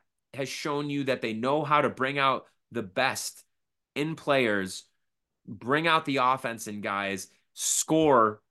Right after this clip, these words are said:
and be able to just, like, win games. Eh, you know, like, the Sabres, like you mentioned before, like, last year they were a, a high-scoring team. This year at five on five, like, the scoring is still there.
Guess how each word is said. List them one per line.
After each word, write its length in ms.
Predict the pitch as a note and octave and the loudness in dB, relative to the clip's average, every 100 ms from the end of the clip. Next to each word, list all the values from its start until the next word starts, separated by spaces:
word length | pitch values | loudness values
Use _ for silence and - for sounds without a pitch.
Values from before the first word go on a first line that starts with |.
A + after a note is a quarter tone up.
| _ _ _ _ - | _ _ _ _ -2
and 520 | C3+ B2+ B2+ A#2+ A#2 - - _ _ _ - | 0 2 0 -2 -6 -10 -18 _ _ _ -16
be 240 | A2 D3+ E3+ | -8 2 2
able 220 | F#3 F3+ | 4 2
to 60 | D3+ | 0
just, 240 | E3 - | -4 -2
like, 140 | D#3+ A2 | -4 -2
win 360 | A#2+ E3 D#3 | -2 0 -2
games. 580 | C3 C3+ B2 E2 - - _ _ _ _ _ _ - | -2 -2 -2 -6 -14 -18 _ _ _ _ _ _ -10
Eh, 180 | D#2+ B2 | -8 -4
you 240 | D3+ D3+ D3 | 0 4 6
know, 180 | C#3 | 8
like, 180 | D#3+ C3+ | 6 4
the 80 | C#3+ | 2
Sabres, 320 | F#3 F#3+ D3+ | 0 0 0
like 140 | D#3 D3+ | -4 -4
you 60 | |
mentioned 280 | D#3+ D3+ D3+ | -6 -6 -4
before, 320 | C3+ E3+ D3 | -4 2 2
like, 220 | A#2 G#2+ | 2 0
last 280 | C#3 D#3+ D#3 | 0 0 -2
year 140 | D3+ D3+ | -6 -4
they 100 | B2+ | -4
were 180 | A#2 | -4
a, 200 | A2 F2 | -4 -4
a 20 | G#2 | -4
high-scoring 440 | C#3 D3 D#3+ D3 | -4 -4 -6 -6
team. 180 | D3 C#3 | -4 -2
This 240 | C#3 - | -2 0
year 80 | D#3 | -2
at 80 | B2 | 0
five 280 | - C#3 C#3+ | 2 2 2
on 120 | C#3 | 0
five, 300 | B2+ C3 C3+ | 2 2 2
like, 140 | A#2 | -4
the 80 | A2+ | -8
scoring 400 | - C3+ C#3 D#3 | -10 -6 -4 -4
is 120 | D3 | -6
still 260 | - C#3+ C#3 | -4 -2 -2
there. 420 | B2 A#2+ A#2 A2 | 2 2 2 0